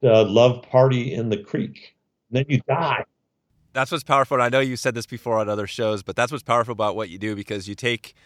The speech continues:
Speaker 2: you could tell the whole salmon life cycle, and you could talk about it. It could be really boring,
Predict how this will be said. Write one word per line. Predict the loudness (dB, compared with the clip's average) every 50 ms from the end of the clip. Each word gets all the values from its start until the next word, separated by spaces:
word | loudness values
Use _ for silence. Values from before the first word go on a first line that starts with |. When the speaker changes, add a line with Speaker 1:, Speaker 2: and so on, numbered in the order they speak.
| _ _ _ _ _ _ -14
Speaker 2:
you | -10 -10
could | -10 -4
tell | 0 0 0 2
the | 0
whole | -2 -2 -2 -4 -4
salmon | -6 -4 -4 -4 -4 -4 -6
life | -6 -6 -6 -6
cycle, | -6 -6 -6 -6 -6 -8 -8 -6 -6 -8
and | -8 -10 -12
you | -16
could | -14 -10
talk | -8 -8 -8 -8
about | -8 -8 -8
it. |
It | -10
could | -10 -12
be | -14 -12
really | -10 -10 -12 -12 -12
boring, | -12 -12 -10 -10 -10 -12 -14 -16 -18